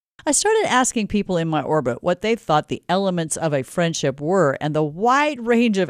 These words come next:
answers I heard really made me realize no wonder we aren't great at this as adults sometimes. For me, I've pretty much always seemed to have more male friends.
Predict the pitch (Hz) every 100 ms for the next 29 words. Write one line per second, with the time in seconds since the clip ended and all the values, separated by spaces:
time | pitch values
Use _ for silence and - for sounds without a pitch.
0 | - 196 233 190 156 135 127 143 131 135
1 | 165 277 302 214 180 156 156 156 160 147
2 | 123 - - _ 220 240 285 269 262 254
3 | 202 160 147 131 - 156 151 135 127 135
4 | - 147 143 127 143 143 - - 120 -
5 | 127 - - - _ _ _ _ _ 294
6 | 330 330 180 160 - - - - 202 -
7 | - 381 359 320 294 254 240 233 - 208
8 | 202 196 143 139 147 156 170 180 156 156
9 | 180 185 180 - - 131 110 - -